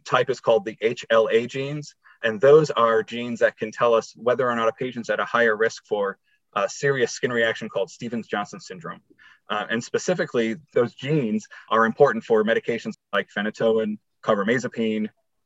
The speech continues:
trileptal or oxcarbazepine, and lamotrigine. And so all of those can be really helpful, especially for, because we use a lot of those as mood stabilizers. That can be really good to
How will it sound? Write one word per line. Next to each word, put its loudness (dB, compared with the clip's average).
trileptal 2
or 2
oxcarbazepine, -2
and -8
lamotrigine. -4
And -2
so 2
all 6
of 0
those 4
can -4
be -10
really -2
helpful, -2
especially -2
for, -2
because -2
we -6
use -4
a 4
lot 2
of -6
those -4
as -6
mood -6
stabilizers. -4
That 0
can -6
be -12
really 0
good 2
to -12